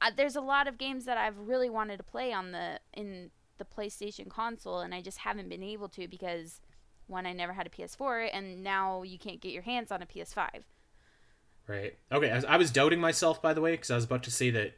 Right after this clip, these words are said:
Speaker 2: yes, it is backwards compatible, but I didn't wanna give any, any fake news here, but
Speaker 1: Yeah.
Speaker 2: uh,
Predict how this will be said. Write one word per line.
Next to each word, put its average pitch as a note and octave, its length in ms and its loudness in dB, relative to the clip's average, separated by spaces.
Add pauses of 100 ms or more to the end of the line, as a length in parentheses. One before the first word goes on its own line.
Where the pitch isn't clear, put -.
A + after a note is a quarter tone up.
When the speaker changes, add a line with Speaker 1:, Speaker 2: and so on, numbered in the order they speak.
Speaker 2:
yes, A2+ 320 2
it G#2+ 80 -2
is G#2+ 100 -2
backwards A2 400 0
compatible, B2 540 0
but A2 140 -2
I G#2+ 60 2
didn't A2+ 200 0
wanna G#2+ 380 -2 (500)
give A#2 140 0
any, A2 160 2 (200)
any G#2+ 200 0
fake A2 300 0
news G#2+ 200 -2
here, C3+ 220 2
but G#2 280 0
Speaker 1:
Yeah. A#3 180 0 (420)
Speaker 2:
uh, A2+ 100 4